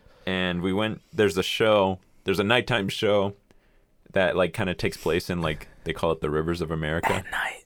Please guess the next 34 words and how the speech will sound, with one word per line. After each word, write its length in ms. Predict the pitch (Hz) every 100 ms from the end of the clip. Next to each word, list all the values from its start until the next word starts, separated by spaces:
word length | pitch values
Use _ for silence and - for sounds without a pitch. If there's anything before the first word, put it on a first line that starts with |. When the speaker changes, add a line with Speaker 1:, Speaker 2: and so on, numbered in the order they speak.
| _
Speaker 1:
At 180 | - 87
night. 280 | 82 85 80 - _ -
Fantasmic. 600 | 87 82 87 90 98 95
I 40 | 87
don't 100 | 87
know 60 |
if 120 | 80 85
you 60 |
remember 280 | 82 87 85
that 160 | 92 90
one, 140 | 92
Aguilar. 400 | 90 95 101 104 - _ - - - - - - - -
Speaker 2:
Fantasmic. 960 | 143 135 - - 143 143 135 135 - - - -
Speaker 1:
It's 140 | -
the 100 | -
one 140 | 107 104
where, 140 | 98
like, 340 | 92 82 - - _ _
we 80 | 90
all 100 | 87
kinda 200 | 101 87
stand 360 | - - 82 85
in 40 |
front 180 | - 85
of 60 | 78
Pirates 280 | 87 82 -
of 40 |
the 80 | 85
Caribbean 600 | - 82 76 80 80 78
and, 120 | 73
like, 220 | 73 76
Mickey 320 | 76 76 82
shows 360 | 78 - 80 76
up. 240 | 78 76